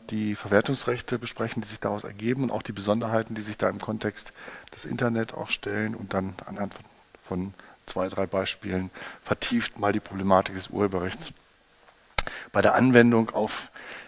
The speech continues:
äh, Internetanwendungen auch, äh, näher beleuchten. Erste Frage also, was wird durch das Urheberrecht geschützt? Und hier müssen wir zunächst mal gehen auf den Werkbegriff. Paragraph zwei Absatz zwei des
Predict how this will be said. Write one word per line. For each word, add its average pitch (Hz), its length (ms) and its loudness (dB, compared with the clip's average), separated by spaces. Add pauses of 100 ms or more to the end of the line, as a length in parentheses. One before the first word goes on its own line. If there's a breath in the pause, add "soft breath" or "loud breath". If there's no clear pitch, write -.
(160)
äh, 101 220 0
Internetanwendungen 101 1000 0
auch, - 500 -8
äh, 95 120 -6
näher 90 440 -4
beleuchten. 90 560 -8 (920 loud breath)
Erste 147 300 10
Frage 147 340 8
also, 139 500 6
was 123 300 4
wird 135 160 4
durch 135 120 0
das 117 160 0
Urheberrecht 117 560 -2
geschützt? - 640 4 (440 loud breath)
Und 127 800 6 (600 loud breath)
hier 139 500 12
müssen 131 220 2
wir 131 100 4
zunächst 131 260 2
mal 127 100 2
gehen 123 160 0
auf - 100 -2
den 107 180 0
Werkbegriff. 135 640 6
Paragraph 113 420 -2
zwei 139 500 4
Absatz - 560 -2
zwei 127 480 6 (360 loud breath)
des - 360 2